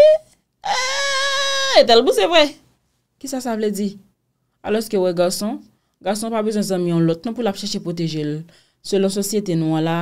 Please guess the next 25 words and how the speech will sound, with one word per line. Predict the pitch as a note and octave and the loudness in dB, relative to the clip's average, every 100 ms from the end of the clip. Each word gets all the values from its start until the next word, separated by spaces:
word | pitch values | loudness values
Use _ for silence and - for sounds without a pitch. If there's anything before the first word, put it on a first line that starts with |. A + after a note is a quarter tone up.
| F3 | -6
a, | - - _ _ - | -10 -20 _ _ -6
fanm | G3+ G3 | -4 -2
fèt | F#3 F3 | -4 -4
toujou | F#3+ E3+ E3 D#3+ - _ | -6 -6 -6 -10 -14 _
pou | B3 | -8
l, | A#3 | -6
toujou | A#3 G#3 | -4 -6
sibi. | - F#3+ E3 D#3 - - - | -6 -4 -4 -6 -10 -18 -8
Fanm | A3+ A3+ | -6 -6
fèt | A3+ - | -6 -6
pou | G#3+ | -6
l, | |
toujou | G#3+ G3+ F3+ | -4 -2 -2
viktim. | F#3+ - - D#3 C#3+ D3 - _ _ _ _ _ _ - | -6 -8 -8 -6 -6 -10 -20 _ _ _ _ _ _ -20
M | G3 | -6
parye | B3 A#3 F3+ E3 | 0 2 4 2
avè | D#3+ | 0
w | D3 | -4
ou | D#3 | -2
wè | G#3 | -4
si | G#3+ A#3 | -4 0
wòl | G3 F3+ | 2 2
yo | F3+ | -2
te | - G3+ | -4 -4
envèse. | G#3 G3 G#3 A3+ A#3+ | 0 0 0 -6 -8